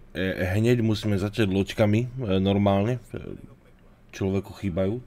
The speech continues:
tak musíme to hneď nejakým spôsobom dohnať. Rovno to zase zapnem hudbu, zase som zabudol. Alebo respektíve, ja nezabudol, ale nemal som zapnuté, tak nemal som kedy púšťať. No dobre. A,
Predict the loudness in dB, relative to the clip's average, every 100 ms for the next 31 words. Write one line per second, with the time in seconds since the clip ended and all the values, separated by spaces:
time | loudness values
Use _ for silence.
0 | -4 -4 -4 -4 -4 -4 -2 -2 -4 -4
1 | -6 -2 -2 -2 -2 -4 -4 -10 -8 -8
2 | -6 -6 -4 -4 -4 -6 -6 -14 -20 -20
3 | -20 -20 -20 -12 -4 -4 -4 -6 -6 -6
4 | -6 -4 -4 -4 -4 -4 -4 -6 -10 -10
5 | -8 -8 -6 -6 -6 -4 -6 -8 -16 -20
6 | -18 -18 -18 -18 -12 -8 -4 -4 -6 -6
7 | -4 -4 -2 -4 -6 -16 -20 -20 -20 -20
8 | -20 -16 -6 -2 0 0 0 0 0 2
9 | 2 2 -2 -6 -18 -20 -20 -18 -18 -16
10 | -16 -16 -16 -16 -16 -16 -8 -2 0 0
11 | -2 -4 -2 -4 -4 -4 -4 -2 -2 -4
12 | -6 -8 -8 -8 -10 -8 -4 -2 0 -2
13 | -4 -16 -20 -20 -20 -14 -4 0 0